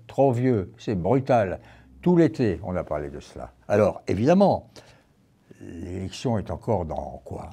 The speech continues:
un an ? Mais un an, c'est rien. C'est quatre cent dix-sept jours.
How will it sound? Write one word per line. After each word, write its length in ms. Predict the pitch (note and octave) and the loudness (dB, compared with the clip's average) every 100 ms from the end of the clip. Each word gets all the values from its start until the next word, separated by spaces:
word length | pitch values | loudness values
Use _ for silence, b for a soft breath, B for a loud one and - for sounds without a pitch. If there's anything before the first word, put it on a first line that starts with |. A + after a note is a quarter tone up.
| - | -6
un 180 | G#2 | -4
an ? 220 | D3+ B2 C#2+ | -2 -4 -6
Mais 120 | - | -8
un 120 | D#2+ F#2 | -8 -8
an, 80 | - | -10
c'est 180 | - | -12
rien. 300 | - C#3 C3+ - b b | -10 -8 -8 -12 b b
C'est 220 | b - - | b -20 -12
quatre 160 | A2+ | -12
cent 200 | - A2+ | -8 -8
dix-sept 400 | G#2+ A#2 - B2 | -6 -6 -8 -8
jours. 500 | G#2 - E3+ A#2+ - | -8 -6 -6 -6 -10